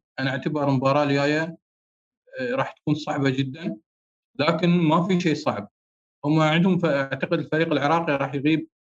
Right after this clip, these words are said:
عندهم مدافع الدولي ميثم بار، هذا، آه، مساك، أحد المدافعين مميزين جدا عندهم. حتى الغريب بالموضوع اللي استغربت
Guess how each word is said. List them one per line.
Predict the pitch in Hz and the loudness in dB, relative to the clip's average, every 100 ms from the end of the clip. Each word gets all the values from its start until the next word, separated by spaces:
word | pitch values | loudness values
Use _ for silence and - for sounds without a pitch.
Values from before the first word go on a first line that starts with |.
| _ - | _ -2
عندهم | 156 151 | 2 4
مدافع | 139 160 165 147 | 2 2 2 0
الدولي | 139 151 147 143 | -2 -4 0 2
ميثم | 143 151 151 135 135 - _ _ | 2 0 0 -2 -2 -10 _ _
بار، | 120 143 185 190 - _ _ _ _ - | -2 0 0 -2 -14 _ _ _ _ -6
هذا، | 147 143 143 143 123 139 | -2 0 0 0 0 0
آه، | 135 - - | -2 -6 -16
مساك، | 131 131 135 139 - 156 160 165 _ _ _ - | -16 -8 -6 -4 0 2 2 -2 _ _ _ -6
أحد | 151 139 | -4 0
المدافعين | 135 127 139 139 156 151 | 0 2 0 0 0 2
مميزين | 135 131 131 123 147 | 2 2 0 2 0
جدا | 135 139 - 127 | 0 -4 -6 -4
عندهم. | 143 160 196 214 - _ _ _ _ _ - - | 0 2 2 0 -10 _ _ _ _ _ -14 -8
حتى | 196 190 180 - | 0 0 0 -2
الغريب | 147 135 175 226 185 | 0 2 2 2 2
بالموضوع | 190 180 170 185 | 2 2 2 2
اللي | 175 175 | 2 0
استغربت | 165 151 165 175 | -2 -2 0 -2